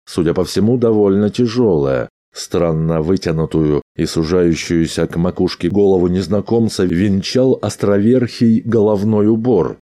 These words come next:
Впрочем, это и была вся его одежда. "Вы, надеюсь, не Грегор?"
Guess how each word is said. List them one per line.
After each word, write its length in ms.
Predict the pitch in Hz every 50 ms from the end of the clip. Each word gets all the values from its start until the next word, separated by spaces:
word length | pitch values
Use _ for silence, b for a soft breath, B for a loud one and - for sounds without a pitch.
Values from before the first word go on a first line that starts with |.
| _ _ _
Впрочем, 680 | - - - - 120 117 117 110 - - 131 131 127 -
это 220 | - 117 117 - 123
и 100 | 131 123
была 320 | 127 139 135 120 92 80
вся 220 | 73 - - 92
его 320 | 87 82 82 82 82 85 85
одежда. 680 | 87 85 82 87 71 64 62 58 60 69 62 57 - - _ _ _ _ _ _ _ _ _
"Вы, 580 | - 113 110 123 135 143 143 143 151 170 - -
надеюсь, 880 | - 131 135 143 139 123 113 135 135 131 135 135 143 143 127 117 - 131 139 127 - - _
не 360 | - 147 139 143 143 143 151
Грегор?" 680 | 139 135 170 185 196 208 202 151 139 120 101 92 87